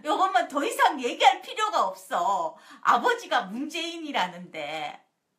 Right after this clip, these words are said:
하늘에 날아가는 새로 떨어뜨리는,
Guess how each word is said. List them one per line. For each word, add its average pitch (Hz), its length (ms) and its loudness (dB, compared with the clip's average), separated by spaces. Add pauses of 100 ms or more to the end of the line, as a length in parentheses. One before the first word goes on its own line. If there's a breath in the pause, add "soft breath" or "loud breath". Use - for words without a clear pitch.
(420 soft breath)
하늘에 320 760 -4
날아가는 285 640 0
새로 370 340 -12
떨어뜨리는, 233 520 -14